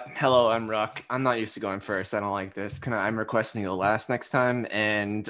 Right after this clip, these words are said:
uh, should I revive my Twitter? Let me know somewhere. I don't, where?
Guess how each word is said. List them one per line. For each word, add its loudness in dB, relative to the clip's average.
uh, 4
should 0
I -2
revive 2
my 4
Twitter? 0
Let -2
me 0
know 4
somewhere. 0
I -4
don't, -4
where? 6